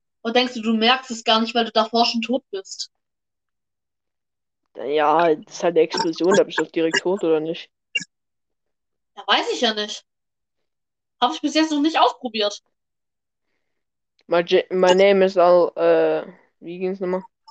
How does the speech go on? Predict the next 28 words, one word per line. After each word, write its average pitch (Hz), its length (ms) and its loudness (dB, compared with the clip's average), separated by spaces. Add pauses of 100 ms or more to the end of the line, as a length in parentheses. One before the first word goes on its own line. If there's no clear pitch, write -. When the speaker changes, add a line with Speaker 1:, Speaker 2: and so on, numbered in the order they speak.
(180)
Speaker 1:
My 240 120 2
name 277 180 2
is 311 140 -2
Jamar, 254 380 2
I 233 40 0
came 269 280 0
from 226 280 -6
far, 277 260 2
Allahu 240 240 4
Akbar. 226 400 0 (1600)
Speaker 2:
Okay, 180 280 -6
danke, 165 280 -4
weil 151 100 0
ich 156 100 -8
brauch 165 240 0
den 151 180 -10
Satz 151 260 -4
gleich. 156 420 -4 (1040)
Speaker 1:
My 392 120 0
name 508 420 4
is - 140 -4
Jamar, 523 420 4 (500)
I - 80 0
came 494 320 -2
from 480 360 2
afar, 392 340 -6 (640)
Allahu 571 500 -4
Akbar. - 640 -8